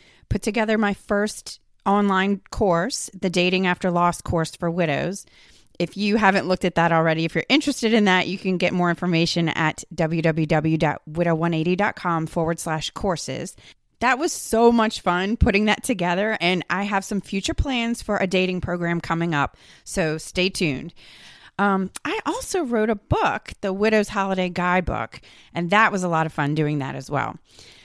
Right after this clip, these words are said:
So expansion was something I definitely worked on in twenty twenty-one, and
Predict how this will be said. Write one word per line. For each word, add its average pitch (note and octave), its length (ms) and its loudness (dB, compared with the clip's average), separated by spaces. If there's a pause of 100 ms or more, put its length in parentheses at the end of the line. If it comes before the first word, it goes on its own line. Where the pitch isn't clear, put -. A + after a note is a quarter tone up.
(140)
So G#3 380 2
expansion G4+ 1160 -4
was G#3 220 -2
something G#3 640 -2
I F3+ 160 -4 (120)
definitely A3 520 0
worked F#3+ 320 -4
on E3 300 -2
in E3+ 220 -4
twenty E3+ 300 -2
twenty-one, D3+ 640 -4 (340)
and G3 460 2